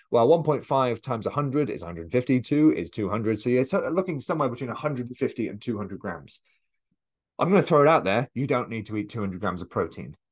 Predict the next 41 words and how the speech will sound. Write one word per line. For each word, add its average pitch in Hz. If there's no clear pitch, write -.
The, 147
the 143
upper 170
end 156
of 143
the 131
echelon 110
is 101
only 123
if, 107
if 151
you've 180
got 185
a 160
big 160
metabolism 104
and 117
you're 135
constantly 139
hungry, 107
then 113
yeah, 113
we 113
wanna 123
up 113
the 107
protein. 101
Why? 113
'Cause 131
protein's 131
gonna 117
slow 131
that 101
metabolism. 87
Protein's 131
gonna 127
make 127
you 117
feel 104
more 95
satiated. 78